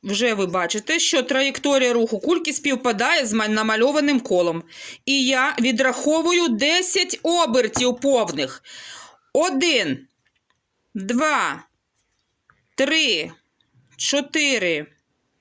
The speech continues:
п'ять, шість, сім, вісім, дев'ять, десять. І одночасно відключаємо, е, секундомір.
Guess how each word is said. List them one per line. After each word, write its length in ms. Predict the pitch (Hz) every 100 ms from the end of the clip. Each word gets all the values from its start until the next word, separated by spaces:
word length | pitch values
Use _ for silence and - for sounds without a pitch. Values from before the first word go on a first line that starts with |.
| _ _
п'ять, 800 | 196 220 247 226 170 - - - _ _ _ _ _ _
шість, 1000 | - - - 285 294 - - - - - _ _ _ _ _
сім, 800 | - - - - 294 233 170 156 - _ _ _ _ _ _ _
вісім, 960 | 214 202 233 320 349 - 233 170 160 - _ _ _ _ -
дев'ять, 1040 | 180 175 233 330 330 254 185 156 - - _ _ _ _
десять. 920 | 190 190 294 330 262 - 143 135 - - - - - _ _ _ _ - _ - -
І 140 | 330
одночасно 840 | 339 233 226 233 269 277 262 240 233 _ -
відключаємо, 920 | 214 208 214 202 - 233 220 208 180 -
е, 400 | 170 175 175 -
секундомір. 760 | - 185 202 180 165 151 143